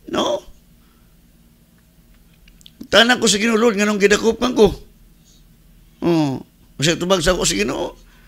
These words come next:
"Remember Joseph." Si Joseph gi-, gipriso,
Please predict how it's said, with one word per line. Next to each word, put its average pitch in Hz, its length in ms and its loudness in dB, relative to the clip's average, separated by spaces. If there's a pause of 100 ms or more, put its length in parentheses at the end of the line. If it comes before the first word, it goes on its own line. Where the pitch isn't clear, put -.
(400)
"Remember 214 760 8
Joseph." 165 420 4 (840)
Si 196 160 -2
Joseph 254 400 6
gi-, 190 420 2
gipriso, 202 640 8